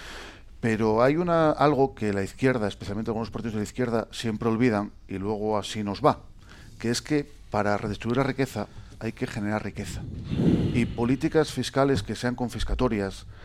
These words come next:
eh, o, o medidas que atenten contra los, lo, contra el emprendimiento, contra los empresarios, al final lo que hacen es limitar mucho la creación de riqueza. Yo tenía un profesor que, que cuando nos hablaba de, del, del término confiscatorio y demás,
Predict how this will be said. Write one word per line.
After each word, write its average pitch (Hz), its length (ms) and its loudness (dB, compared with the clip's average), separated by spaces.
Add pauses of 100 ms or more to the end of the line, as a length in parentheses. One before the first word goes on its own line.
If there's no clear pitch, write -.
(380)
eh, 110 80 -4
o, 101 60 0
o 98 320 -2
medidas 123 560 2
que - 220 -4
atenten 120 720 0
contra 98 340 -6
los, 95 400 -6
lo, 92 720 -10
contra 98 220 -8
el 98 60 -4
emprendimiento, 101 800 -2
contra 92 300 -10
los 87 160 -12
empresarios, 107 640 0 (360)
al 104 120 -2
final 110 200 -2
lo 120 100 0
que 123 80 0
hacen 117 260 0
es 117 240 -2 (380)
limitar 107 420 0
mucho 117 260 -2
la 110 80 2
creación 98 280 -6
de 101 80 -2
riqueza. 95 340 -8
Yo 127 100 0
tenía 135 200 2
un 131 420 -4
profesor 110 540 0 (260)
que, 95 240 -10
que 92 220 -8
cuando 92 260 -8
nos 90 140 -10
hablaba 113 320 2
de, 120 240 2
del, 101 640 -4 (320)
del 90 500 -8
término 107 300 -4
confiscatorio 104 560 -4
y 101 40 -2
demás, 120 300 -2